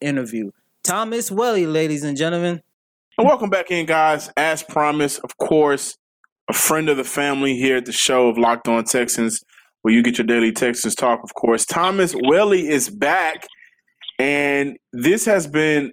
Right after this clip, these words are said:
Speaker 2: a, a guy. I don't even wanna call him a guy. You know, he'll randomly D M us or hit us up and just see how we're doing. Uh, give us some of his shows and his knowledge and his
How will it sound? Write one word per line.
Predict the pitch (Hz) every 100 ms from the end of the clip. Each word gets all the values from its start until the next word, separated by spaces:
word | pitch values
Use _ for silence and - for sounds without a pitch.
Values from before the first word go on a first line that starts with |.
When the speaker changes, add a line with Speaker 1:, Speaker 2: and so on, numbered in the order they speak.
| -
Speaker 2:
a, | 113
a | 113 113 101
guy. | - 127 117 104 -
I | 139
don't | 180
even | 156 139
wanna | 113 -
call | 120 110
him | 98
a | 95
guy. | 101
You | 101
know, | 98
he'll | 120 139 107
randomly | 117 117 113 107 95
D | 110 110 117
M | 120 117
us | 117 117 113 -
or | 80
hit | 107
us | 101 -
up | 117 117 110
and | 104
just | 104
see | 113
how | 110 98
we're | 98
doing. | 90 113 113 113 110 110 - - - - _ _ -
Uh, | 90 92 90 90 95
give | 98 123 120
us | 120
some | 120 107
of | 101
his | 131 127
shows | 127 120 120 120 107
and | 98
his | 123 127
knowledge | 123 120 120 117 101
and | 92
his | 127